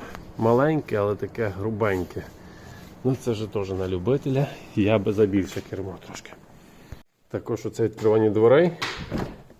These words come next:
Багато раз бачив, е, на YouTube каналах різних людей і думав, що це просто. Насправді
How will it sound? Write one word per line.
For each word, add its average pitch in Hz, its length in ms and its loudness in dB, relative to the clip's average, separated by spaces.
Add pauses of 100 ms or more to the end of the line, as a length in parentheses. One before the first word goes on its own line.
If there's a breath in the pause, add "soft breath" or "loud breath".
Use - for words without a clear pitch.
(640 loud breath)
Багато 104 380 2
раз 104 160 6
бачив, 98 440 2 (500 loud breath)
е, - 20 -10 (580)
на 110 60 -2
YouTube 104 360 -4
каналах 151 460 -2 (380 loud breath)
різних 104 360 -6
людей 107 320 0 (640 loud breath)
і 110 60 -6
думав, 107 280 0
що - 100 -14
це 110 80 -6
просто. 95 460 -2
Насправді 123 520 -4